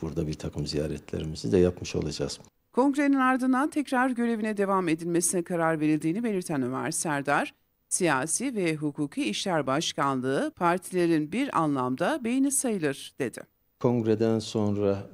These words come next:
Speaker 1: e, biliyorsunuz partideki görev tanımları yeniden yapılır. Görevlendirmeler yeniden belirlenir. E, birim,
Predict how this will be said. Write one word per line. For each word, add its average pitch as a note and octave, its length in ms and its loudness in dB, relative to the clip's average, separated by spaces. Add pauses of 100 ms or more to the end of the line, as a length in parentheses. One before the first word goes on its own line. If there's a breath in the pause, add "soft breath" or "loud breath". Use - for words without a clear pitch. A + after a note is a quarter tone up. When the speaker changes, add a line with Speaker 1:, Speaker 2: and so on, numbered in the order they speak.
Speaker 1:
e, G2 380 0
biliyorsunuz F#2+ 600 0
partideki F2+ 600 0
görev F2+ 280 4
tanımları E2+ 600 -2
yeniden F2 540 2 (440)
yapılır. - 600 -4 (600 loud breath)
Görevlendirmeler F2 920 0
yeniden E2 520 -2
belirlenir. F#2+ 640 -6 (140)
E, E2+ 840 -8
birim, F#2+ 320 -4